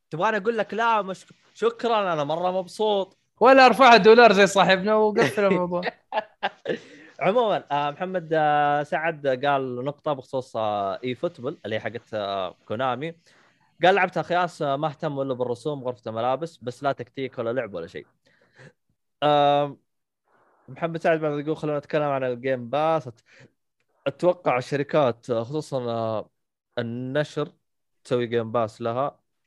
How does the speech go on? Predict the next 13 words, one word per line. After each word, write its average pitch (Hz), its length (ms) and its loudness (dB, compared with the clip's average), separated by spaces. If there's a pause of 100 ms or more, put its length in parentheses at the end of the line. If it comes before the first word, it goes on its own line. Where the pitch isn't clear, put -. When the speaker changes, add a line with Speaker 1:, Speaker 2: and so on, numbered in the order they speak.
(440)
Speaker 1:
وإذا، 107 920 -2 (1080)
إيش - 100 -16
ال-، 92 1120 -12 (1000)
Speaker 2:
أيوة، 170 240 6
أيوة، 143 340 6
منطقي، 156 500 4
ال-، 127 180 0
ال-، 123 280 0
الجملة 123 480 0
منطقية، 135 520 2
زي 147 220 4
إي 147 480 2
إي 131 140 -4